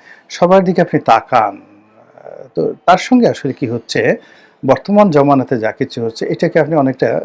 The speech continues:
বিকৃত, আহ, রুচি বলতে পারেন। এখানে, আহ, যাদেরকে দেখা যাচ্ছে, আহ, বা যাদেরকে নিয়ে স্ক্যান্ডাল হচ্ছে, নারী বা পুরুষ বলেন,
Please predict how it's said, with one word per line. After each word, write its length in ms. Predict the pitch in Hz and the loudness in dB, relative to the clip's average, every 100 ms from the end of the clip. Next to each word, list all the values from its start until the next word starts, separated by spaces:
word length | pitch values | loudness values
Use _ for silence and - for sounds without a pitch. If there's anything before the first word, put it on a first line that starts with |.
| 143 | -8
বিকৃত, 640 | 117 151 175 - 185 - | -2 -2 -2 2 2 2
আহ, 1300 | 120 104 - _ _ _ _ 127 123 120 113 117 117 | -2 -2 -10 _ _ _ _ 2 2 2 0 -2 -2
রুচি 240 | 117 113 127 | -2 0 -2
বলতে 280 | 110 - | -2 -6
পারেন। 220 | 104 104 143 | -8 -4 -4
এখানে, 300 | - 175 175 | -2 -2 -2
আহ, 920 | 180 _ _ _ - - - - 131 | -6 _ _ _ -12 -10 -6 -6 0
যাদেরকে 680 | 123 123 143 - 147 123 202 _ - 131 | 2 4 2 2 0 0 -6 _ -14 0
দেখা 280 | 131 - | 0 2
যাচ্ছে, 560 | 127 123 - - 117 107 | 0 0 -4 -10 -8 -10
আহ, 1080 | 110 _ _ _ _ _ _ - 117 113 110 | -10 _ _ _ _ _ _ -6 -4 -2 -2
বা 340 | 120 120 135 156 139 - | 2 2 2 -2 -6 -6
যাদেরকে 760 | 123 127 139 135 131 - _ 135 | 0 4 4 4 -2 -20 _ -2
নিয়ে 140 | 120 | -2
স্ক্যান্ডাল 560 | - - 131 123 151 135 | -6 0 0 4 4 4
হচ্ছে, 480 | 113 107 - 117 110 | -2 -10 -10 -8 -4
নারী 280 | 110 117 | -2 2
বা 300 | 135 120 117 113 | 4 4 2 0
পুরুষ 260 | - 131 139 | 2 2 2
বলেন, 280 | 113 110 | 0 -4